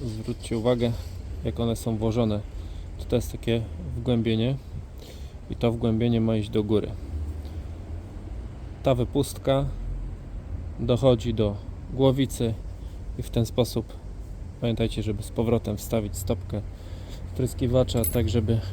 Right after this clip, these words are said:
wszystko dobrze dolegało, żeby wszystko było ok. Pamiętajcie też, żeby wymienić zawsze podkładkę pod wtryski. Wtedy będziecie mieli pewność, że są szczelne.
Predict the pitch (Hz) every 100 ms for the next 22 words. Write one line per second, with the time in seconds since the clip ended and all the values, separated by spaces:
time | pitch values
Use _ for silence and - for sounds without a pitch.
0 | - - - - 120 110 117 113 110 104
1 | 123 120 117 - - - - - - -
2 | - - - - 117 110 - - 123 110
3 | 101 101 - 156 165 - - - - -
4 | - - - - - - - - 120 113
5 | 104 123 117 117 117 110 104 104 107 104
6 | - - - 117 113 107 104 98 - -
7 | - - - - - - 117 110 117 -
8 | 110 - 151 - 127 - 117 - 135 123
9 | - 120 110 - - - - - - -
10 | - - - - - - - - - -
11 | - - - - - - - - 104 104
12 | 110 104 117 113 101 98 117 113 107 107
13 | 104 98 - 127 139